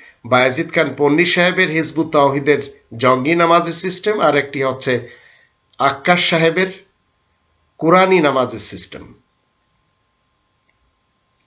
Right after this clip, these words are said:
তো আপনি আমি মুমিন এবং মুত্তাকিন হতে পারলে জয়লাভ আপনার এবং আমার রয়েছে। তো আপনাকে আমাকে একটি সিস্টেমের দিকে যেতে হবে, যে সিস্টেমটি,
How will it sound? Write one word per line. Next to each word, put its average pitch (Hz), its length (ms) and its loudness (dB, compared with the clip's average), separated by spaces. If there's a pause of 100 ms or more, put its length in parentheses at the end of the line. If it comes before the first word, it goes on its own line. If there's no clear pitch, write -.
(180)
তো - 140 -8
আপনি 190 640 0
আমি 180 460 2
মুমিন 196 680 0
এবং 151 540 2 (440)
মুত্তাকিন 175 560 0
হতে 175 240 2
পারলে 131 520 0 (360)
জয়লাভ 156 480 4
আপনার 151 360 0
এবং 147 220 0
আমার 120 300 0
রয়েছে। 90 360 -10 (840)
তো 143 60 -2
আপনাকে 180 600 0
আমাকে 160 640 0 (280)
একটি 170 420 -2
সিস্টেমের 156 880 0 (480)
দিকে 139 300 0
যেতে 139 340 0
হবে, 175 200 0
যে 151 160 0
সিস্টেমটি, 170 680 -2